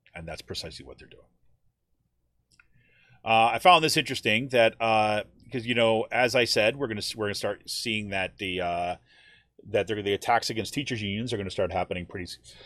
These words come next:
well, they've, oh, they've never stopped, but are gonna ramp up. Um, uh,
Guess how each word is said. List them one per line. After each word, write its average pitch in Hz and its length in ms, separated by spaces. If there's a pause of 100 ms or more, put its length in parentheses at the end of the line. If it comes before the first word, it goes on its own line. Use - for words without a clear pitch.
(880)
well, 135 220
they've, 143 260
oh, 156 240
they've 139 200
never 156 180
stopped, - 540 (340)
but 143 80
are 135 80
gonna 120 140
ramp 127 340
up. 85 220 (540)
Um, 98 540 (220)
uh, - 100